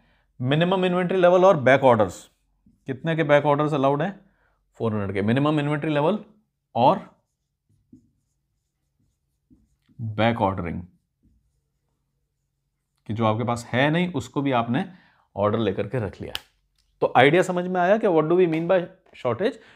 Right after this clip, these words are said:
शॉर्टेज का मतलब इन्वेंटरी नेगेटिव में चली जाएगी। नेगेटिव में जाने का मतलब मेरे पास नहीं है लेकिन मैंने सेल कर दिया।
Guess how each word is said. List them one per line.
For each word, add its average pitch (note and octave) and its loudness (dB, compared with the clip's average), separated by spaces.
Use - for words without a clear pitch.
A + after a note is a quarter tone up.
शॉर्टेज D3 2
का G#3+ 2
मतलब G3 2
इन्वेंटरी D#3 0
नेगेटिव C3+ 2
में D3+ -2
चली A2 -6
जाएगी। F#2 -14
नेगेटिव C#3+ 0
में G3 -2
जाने F3 -4
का F#3+ -6
मतलब F3 -6
मेरे C#3+ 2
पास F3 4
नहीं F#3 0
है A#3 2
लेकिन F3 0
मैंने D#3+ -6
सेल C3+ -4
कर F#2+ -10
दिया। - -18